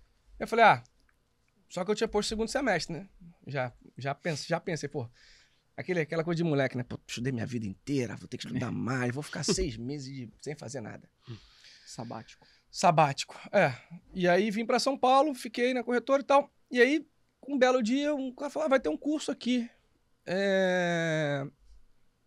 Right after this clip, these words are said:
Speaker 1: era, era aprendendo a operar mini contratos.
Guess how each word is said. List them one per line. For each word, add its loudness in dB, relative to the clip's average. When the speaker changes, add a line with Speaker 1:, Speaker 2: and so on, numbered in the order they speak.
Speaker 1:
era, 0
era -2
aprendendo 0
a 4
operar 2
mini 0
contratos. -6